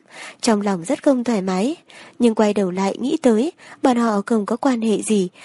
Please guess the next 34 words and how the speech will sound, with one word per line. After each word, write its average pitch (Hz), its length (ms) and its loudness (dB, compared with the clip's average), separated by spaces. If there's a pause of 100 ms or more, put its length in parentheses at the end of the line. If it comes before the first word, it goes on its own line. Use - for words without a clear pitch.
(220)
người 262 120 6
ta 262 180 0
đường 214 220 0
đường 190 260 0
là 190 120 -2
một 180 260 0
vương 208 200 0
gia, 233 280 -2 (300)
có 262 120 0
thể 247 180 4
đối 185 200 -2
với 277 140 0
mình 226 260 0
như 185 160 -2
vậy 180 380 0
thật 185 200 -4
là 165 140 -4
rất 254 240 -2
tốt. 320 200 4 (520)
Mình 285 180 4
tại 226 180 -4
sao 233 360 0 (140)
lại 220 160 2
để 196 200 0
lầm 190 240 -2
vào 185 340 0
chuyện 208 300 0
vụn 196 220 0
vặt, 202 180 -2 (500)
đem 208 200 0
Mạnh 196 200 -2
Dịch 196 200 -2
Vân 190 200 -2
đắc 269 160 -4